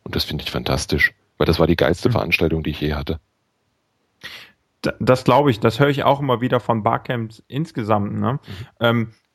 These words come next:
Speaker 2: das heißt, du hast dieses Barcamp auch gar nicht so vor dem Hintergrund gemacht, okay, ich möchte damit Geld verdienen, ich möchte vielleicht ein bisschen Gewinn erzielen, sondern eher wirklich,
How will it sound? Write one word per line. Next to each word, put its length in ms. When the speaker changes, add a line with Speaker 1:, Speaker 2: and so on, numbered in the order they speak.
Speaker 2:
das 240
heißt, 280
du 240
hast 240
dieses 180
Barcamp 480
auch 160
gar 240
nicht 240
so 220
vor 180
dem 120
Hintergrund 540
gemacht, 300
okay, 220
ich 100
möchte 200
damit 260
Geld 220
verdienen, 360
ich 120
möchte 200
vielleicht 220
ein 20
bisschen 240
Gewinn 300
erzielen, 680
sondern 320
eher 300
wirklich, 320